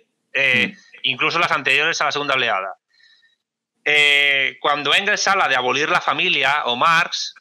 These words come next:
Speaker 1: no se refiere a abolir el núcleo familiar antropológico, se refiere a abolir la familia como institución en la cual
Speaker 2: Económica.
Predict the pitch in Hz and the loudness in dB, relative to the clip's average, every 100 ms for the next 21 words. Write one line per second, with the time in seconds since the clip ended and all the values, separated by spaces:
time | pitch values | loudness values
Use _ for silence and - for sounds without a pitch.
0 | _ - 143 190 214 196 - 180 185 147 | _ -8 -4 -2 0 -2 -2 -2 0 0
1 | 120 - 135 120 123 147 151 117 _ _ | -2 -4 -2 -2 -2 -2 -4 -6 _ _
2 | _ _ _ _ _ 143 139 151 151 160 | _ _ _ _ _ -6 -4 -6 -4 -4
3 | - 135 127 143 151 143 143 131 131 120 | -4 -4 -4 0 0 0 -2 -4 -6 -4
4 | 120 147 - - 110 101 _ _ _ - | -4 -4 -6 -8 -10 -10 _ _ _ -6
5 | 120 117 156 180 175 165 180 139 - - | -4 -2 0 0 0 0 0 -2 -6 -14
6 | 135 135 131 123 147 185 202 165 139 - | -4 -4 -2 -2 0 0 -2 -4 -6 -8
7 | - 113 110 151 175 208 - 131 120 - | -12 -16 -10 -4 -2 -2 -4 -4 -4 0
8 | 120 104 113 123 123 92 85 85 | 0 2 4 4 2 2 -2 -4